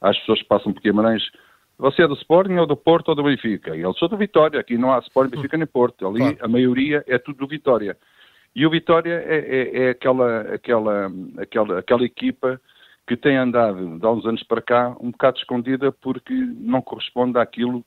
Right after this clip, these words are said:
Speaker 1: que, que realmente é, é a chama viva da, da cidade. Hum, é verdade que o, que o Vitória de Guimarães ontem ganhou, mas eu vi, por acaso estive a ver esse jogo. Eu não vi o Vizela com o Moreirense, mas vi o, o Vitória com, com, com, com o Rio Ave.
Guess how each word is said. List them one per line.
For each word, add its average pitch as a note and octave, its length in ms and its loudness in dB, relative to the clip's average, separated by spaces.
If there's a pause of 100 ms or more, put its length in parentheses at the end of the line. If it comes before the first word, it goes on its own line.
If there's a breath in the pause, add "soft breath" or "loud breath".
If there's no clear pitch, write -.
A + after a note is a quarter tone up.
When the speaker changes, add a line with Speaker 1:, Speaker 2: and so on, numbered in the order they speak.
Speaker 1:
que, A2+ 400 -2
que A#2 100 -6
realmente G#2+ 400 0
é, F#2+ 220 -2 (500 loud breath)
é G#2 400 2
a G#2 60 2
chama A#2 320 2
viva A2+ 260 0
da, G2+ 480 0
da A2 240 2
cidade. F#2 320 -2 (180)
Hum, F#2 580 -4
é B2+ 140 2
verdade B2 400 2
que G#2+ 60 -10
o, G#2+ 260 -4
que G#2+ 60 -6
o G2+ 100 -4
Vitória G2+ 320 -2
de F#2+ 80 -6
Guimarães G2 320 -4
ontem F#2 320 -10
ganhou, G2+ 480 -8 (420 soft breath)
mas A2 200 2
eu C3+ 100 6
vi, C#3 140 -6
por C3+ 140 -2
acaso C3+ 160 2
estive B2 200 -2
a - 20 2
ver A2+ 160 0
esse G#2 200 -2
jogo. E2 240 -6
Eu F#2+ 100 -4
não G#2+ 160 -2
vi G#2 160 -4
o G2+ 80 -4
Vizela G2 340 -4
com - 120 -14
o G2+ 40 -6
Moreirense, A2 440 -2
mas G2+ 160 -10
vi G#2+ 120 -10
o, G2 240 -10
o F#2+ 140 -14
Vitória G2 460 0
com, F2 420 -10
com, F#2 260 -4
com, E2+ 160 -10
com - 180 -8
o F#2+ 140 0
Rio F#2+ 160 0
Ave. F#2+ 140 -4